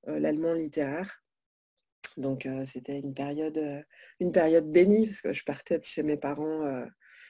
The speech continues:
je suis partie à dix-sept ans et, euh, j'avais mon premier appartement et, euh, et après, voilà, une enfance qui a été, heu, qui a été assez difficile et puis une adolescence assez lourde avec, heu,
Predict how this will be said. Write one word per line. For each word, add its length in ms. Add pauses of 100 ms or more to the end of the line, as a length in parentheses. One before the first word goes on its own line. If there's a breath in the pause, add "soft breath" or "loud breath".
(100)
je 80
suis 100
partie 360
à 80
dix-sept 460
ans 280
et, 220
euh, 360
j'avais 260
mon 160
premier 380
appartement 760
et, 160
euh, 120 (1000 loud breath)
et 120
après, 480
voilà, 220
une 160
enfance 360
qui 100
a 40
été, 300
heu, 160
qui 140
a 40
été 180
assez 260
difficile 600
et 60
puis 180
une 60
adolescence 640
assez 300
lourde 320
avec, 320
heu, 200